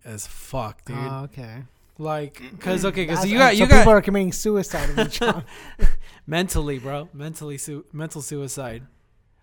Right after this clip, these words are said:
Speaker 1: Um, I mean, there's only a couple, from what I know, there's only a couple departments, but I worked as a, as a fucking picker. <laughs> And, I mean, it wasn't hard, but, like, ba-, like I said, man, I think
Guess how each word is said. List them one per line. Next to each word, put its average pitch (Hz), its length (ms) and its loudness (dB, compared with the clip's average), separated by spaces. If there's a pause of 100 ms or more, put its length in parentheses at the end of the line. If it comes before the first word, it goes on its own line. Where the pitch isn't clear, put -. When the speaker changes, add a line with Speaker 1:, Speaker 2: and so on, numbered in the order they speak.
(200)
Speaker 1:
Um, 156 560 -8 (760)
I 175 80 -10
mean, 196 160 -4
there's 202 180 2
only 269 220 0
a 202 80 -2
couple, 196 560 -4
from 160 220 -8
what 151 120 -6
I 185 140 -2
know, 170 120 -4
there's 151 140 -8
only 165 160 -6
a 143 40 -10
couple 151 240 -10
departments, 156 580 -10
but 127 180 -16
I 135 100 -12
worked 139 260 -10
as 117 160 -12
a, 92 260 -14 (640)
as 98 100 -20
a 95 60 -20
fucking 117 320 -20
picker. - 380 -12 (320)
<laughs> 208 280 -4 (720)
And, 139 400 -14 (220)
I 156 80 -14
mean, 151 180 -12
it 156 80 -8
wasn't 170 360 -10
hard, 180 680 -8 (360)
but, 139 340 -10
like, 127 500 -14 (840)
ba-, 170 260 -6 (100)
like 160 180 -6
I 175 100 -4
said, 190 240 -2
man, 151 320 -4 (100)
I 160 140 -4
think 190 520 -10